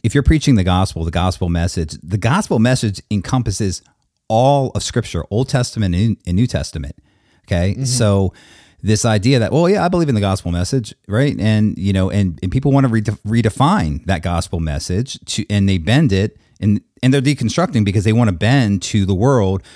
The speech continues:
Speaker 1: that it, that it should all, it should be all inclusive. Okay, Be-,
Speaker 2: Yeah.
Speaker 1: but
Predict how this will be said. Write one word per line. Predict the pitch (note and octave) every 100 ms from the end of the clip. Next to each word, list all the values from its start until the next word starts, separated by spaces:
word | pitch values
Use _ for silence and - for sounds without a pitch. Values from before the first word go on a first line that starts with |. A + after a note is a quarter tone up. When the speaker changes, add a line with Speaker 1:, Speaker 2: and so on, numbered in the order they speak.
| -
Speaker 1:
that | G2+ G#2
it, | F#2 - F2
that | G2 F#2 F#2 _ _ _ _ -
it | A2
should | B2+
all, | A#2+ B2+ -
it | A2
should | A2
be | G2
all | - A2+ A2
inclusive. | A2 G2+ - A2 - B1+ - - _ -
Okay, | G2+ G2+
Be-, | F#2
Speaker 2:
Yeah. | G#2 G2+ E2
Speaker 1:
but | E3+ A2 -